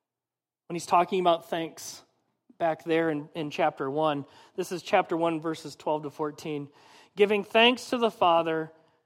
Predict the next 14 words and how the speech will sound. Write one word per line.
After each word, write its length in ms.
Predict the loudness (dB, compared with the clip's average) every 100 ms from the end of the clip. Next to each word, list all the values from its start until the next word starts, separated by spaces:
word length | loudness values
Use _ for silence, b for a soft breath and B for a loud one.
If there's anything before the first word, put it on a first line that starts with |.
| _ -2
who 120 | 0
has 160 | 0
qualified 720 | -2 4 6 6 4 2 0 0
you 180 | -2
to 100 | -2
share 520 | -4 -4 -2 0 -2 -2
in 140 | -6
the 100 | -6
inheritance 720 | -6 -4 -2 -2 -2 -4 -6
of 120 | -8
the 80 | -8
saints 460 | -8 -6 -6 -8 -10
in 180 | -8 -4
light. 320 | -4 -4